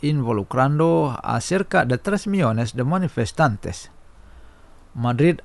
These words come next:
alberga la segunda manifestación más grande,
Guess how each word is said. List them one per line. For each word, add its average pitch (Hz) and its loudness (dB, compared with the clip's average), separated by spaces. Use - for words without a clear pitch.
alberga 165 2
la 127 0
segunda 160 0
manifestación 123 0
más 160 0
grande, 190 2